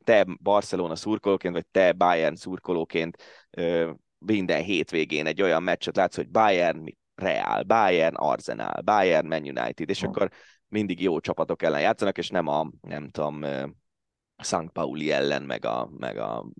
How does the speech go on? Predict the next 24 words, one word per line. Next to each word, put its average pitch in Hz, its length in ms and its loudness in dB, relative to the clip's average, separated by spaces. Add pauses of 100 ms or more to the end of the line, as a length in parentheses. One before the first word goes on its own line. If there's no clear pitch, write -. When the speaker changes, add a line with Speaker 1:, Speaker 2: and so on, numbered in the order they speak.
(160)
Speaker 1:
Wolfsburg 92 580 -2
elleni 87 580 4
bajnoki 71 500 -2
megy 71 180 -4
a 62 60 -4
tévében, 131 640 2 (340)
de 120 120 4
hogy 127 140 6
egy 131 120 2
idő 143 220 4
után 147 540 2 (720)
az 117 160 0
ember 131 340 4
megtelik, 90 720 -4
szerintem. 69 600 -6 (500)
És, - 220 -10
és - 160 -4
szerintem 107 420 2
ez 110 100 4
a 104 40 4
Speaker 2:
Lehet. 110 180 6
Speaker 1:
szuperliga, 110 640 4
ez, 107 240 2
ez, - 180 0